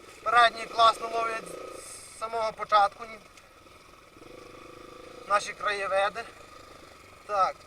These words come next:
перед гарно тормозить. Працює він супер. Так, зараз ми спустимося. Зупинимося на дві хвилинки. Так, кнопка стоп-двигуна, якої нам так не вистачало в старіших версіях.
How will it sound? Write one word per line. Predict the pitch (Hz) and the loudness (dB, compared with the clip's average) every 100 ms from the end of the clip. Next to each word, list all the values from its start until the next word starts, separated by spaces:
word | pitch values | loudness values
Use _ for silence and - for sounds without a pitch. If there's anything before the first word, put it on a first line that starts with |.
| - | -4
перед | 214 208 202 | 0 2 2
гарно | 190 196 190 | 0 0 -2
тормозить. | 180 190 190 202 214 208 - - - _ _ _ _ - _ - - - - - - - _ _ _ - _ _ _ - | -8 -12 -4 -2 -2 -2 -14 -20 -20 _ _ _ _ -20 _ -20 -20 -20 -20 -20 -20 -20 _ _ _ -20 _ _ _ -8
Працює | - - 214 208 | -6 -6 -8 -10
він | - | -12
супер. | - 214 392 - - - _ _ _ _ - _ - | -12 -14 -10 -10 -10 -16 _ _ _ _ -20 _ -6
Так, | 190 | -4
зараз | 170 202 190 190 | 2 2 0 -6
ми | 175 | -16
спустимося. | - 208 208 220 214 226 220 - _ _ _ _ _ _ _ | -12 -10 -10 -10 -14 -12 -12 -16 _ _ _ _ _ _ _
Зупинимося | 175 175 196 190 185 190 | -18 -6 -6 -6 -10 -12
на | |
дві | 185 196 | -12 -14
хвилинки. | 190 202 202 196 - - _ _ _ _ _ _ _ _ _ _ _ _ _ _ _ _ _ _ _ _ _ _ _ _ _ _ - | -12 -8 -8 -10 -16 -20 _ _ _ _ _ _ _ _ _ _ _ _ _ _ _ _ _ _ _ _ _ _ _ _ _ _ -14
Так, | 151 | -14
кнопка | - 175 - 254 | -12 -14 -12 -14
стоп-двигуна, | 175 156 156 175 190 185 | -12 -14 -16 -6 -4 -4
якої | 175 196 190 185 | -6 -8 -8 -4
нам | 190 175 | -4 -2
так | 202 190 | -4 -4
не | 190 | -8
вистачало | 185 180 - 196 185 | -12 -8 -2 -2 -4
в | |
старіших | - 190 180 175 | -10 -12 -12 -8
версіях. | 185 180 - - 127 | -2 -2 -4 -16 -20